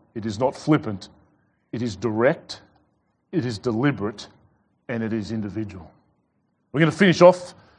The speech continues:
the three chapters of Romans nine, ten, and eleven. Uh, and if you've been able to stick through these chapters,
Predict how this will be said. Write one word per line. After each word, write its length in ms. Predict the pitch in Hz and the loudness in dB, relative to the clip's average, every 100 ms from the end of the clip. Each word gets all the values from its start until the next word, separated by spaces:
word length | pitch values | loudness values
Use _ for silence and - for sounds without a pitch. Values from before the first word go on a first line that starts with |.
| _ _ | _ _
the 80 | 135 | -8
three 280 | - 170 165 | 2 6 6
chapters 540 | 175 170 165 175 151 | 6 6 6 0 0
of 360 | 156 131 110 - | -2 -2 -4 -4
Romans 440 | 139 156 156 151 123 | 6 8 8 2 4
nine, 280 | 151 156 156 | 6 6 4
ten, 180 | 160 | 0
and 100 | 151 | 2
eleven. 440 | 131 139 160 135 113 - - _ | 2 6 6 4 -4 -12 -20 _
Uh, 280 | 143 214 220 - - _ _ - | -2 0 -4 -12 -20 _ _ -2
and 120 | 220 170 | 4 4
if 100 | 175 | 4
you've 140 | 143 | 6
been 160 | 170 180 | 8 8
able 220 | 214 196 | 8 4
to 80 | 170 | 0
stick 280 | - 202 | 2 0
through 240 | - 185 175 | 4 4 4
these 160 | 143 | 2
chapters, 560 | - 160 156 123 123 | 4 4 4 -2 -6